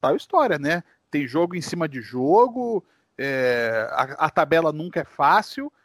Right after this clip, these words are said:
é, é um desafio e tanto que a gente vai ver se o Eduardo Barros tá preparado pra encarar.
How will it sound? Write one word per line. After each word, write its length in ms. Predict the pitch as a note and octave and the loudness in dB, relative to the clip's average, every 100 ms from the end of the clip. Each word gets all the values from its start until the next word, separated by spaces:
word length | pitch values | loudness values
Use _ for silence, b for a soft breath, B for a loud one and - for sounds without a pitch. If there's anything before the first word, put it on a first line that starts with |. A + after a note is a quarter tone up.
| _ _ | _ _
é, 240 | - C#3 C#3+ | -12 -4 -2
é 80 | F3 | -2
um 40 | |
desafio 460 | E3+ F#3+ - G3+ D4+ | 0 0 0 -6 -6
e 60 | |
tanto 760 | - G#3+ B3 D4+ D3 A2 G#2 G#2+ | -2 0 0 -2 -8 -14 -16 -20
que 100 | _ | _
a 80 | D3 | -8
gente 280 | C3+ D#3 - | -8 -12 -6
vai 240 | E3+ G#3 | 0 0
ver 240 | A3 F3+ G#3+ | 0 -2 -2
se 100 | - | -4
o 40 | |
Eduardo 300 | A#3 A3+ A3 | -4 -4 -4
Barros 280 | G#3+ G#3+ G#3+ | -2 -4 -2
tá 100 | - | -4
preparado 580 | A3+ A3+ - G#3+ G3+ G3+ | -4 -4 0 2 0 -2
pra 140 | - | -8
encarar. 400 | A#3 - D4 G3 | -10 -8 -4 -4